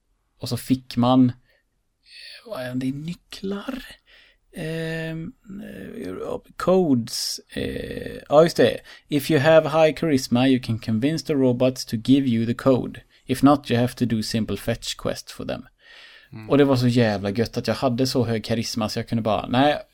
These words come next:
Speaker 1: eh, override, berätta bara för mig. Och så fick man typ s-, så här, fick man en ny markör, sprang till nästa, pratade med den. Så det tog typ, det tog inte ens fem minuter och bara pop, pop, pop, pop, pop.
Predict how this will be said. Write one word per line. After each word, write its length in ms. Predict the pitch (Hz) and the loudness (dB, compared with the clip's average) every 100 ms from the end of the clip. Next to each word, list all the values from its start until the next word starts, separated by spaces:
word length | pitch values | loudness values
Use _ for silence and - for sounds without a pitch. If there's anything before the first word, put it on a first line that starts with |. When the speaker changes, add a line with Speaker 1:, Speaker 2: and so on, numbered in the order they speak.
| - | -2
Speaker 1:
eh, 460 | 135 131 127 - | 2 4 2 0
override, 440 | 135 127 123 123 120 | 0 2 4 4 4
berätta 340 | 131 127 - | 4 2 2
bara 160 | 127 117 | 2 2
för 160 | 113 101 | 2 -4
mig. 240 | 87 85 | -4 -8
Och 80 | 117 | -6
så 120 | 127 | -6
fick 360 | 117 - - 127 | -6 -8 -4 0
man 140 | 123 | 0
typ 160 | 123 117 - | -2 -6 -6
s-, 80 | 107 _ | -14 _
så 160 | - 120 | 2 4
här, 100 | 107 | 4
fick 200 | 131 131 | 4 6
man 140 | 123 | 8
en 140 | 123 | 10
ny 160 | 127 135 | 12 10
markör, 600 | 131 127 120 110 117 - _ | 10 4 2 4 4 2 _
sprang 380 | - - 113 107 | -6 2 2 2
till 120 | 120 | 0
nästa, 520 | 120 - - - 110 120 _ _ | 0 0 -4 0 0 0 _ _
pratade 340 | 135 113 110 | 0 0 2
med 160 | 113 107 | -2 0
den. 280 | 101 107 131 | -2 -4 -4
Så 100 | 113 | -4
det 120 | 120 | -4
tog 240 | 120 117 104 | -2 -4 -4
typ, 180 | 104 - - - | -8 -10 -20 -8
det 100 | 123 | -2
tog 100 | 120 | 0
inte 120 | 113 | 0
ens 140 | 104 | -4
fem 220 | - 98 | -2 -2
minuter 400 | 101 98 82 - | -2 -6 -8 -6
och 60 | 104 | -2
bara 140 | 98 | -2
pop, 260 | - 175 - | -2 -8 -6
pop, 120 | - - | -8 -4
pop, 200 | 139 - | -6 -4
pop, 220 | - - | -6 -2
pop. 140 | 104 | -4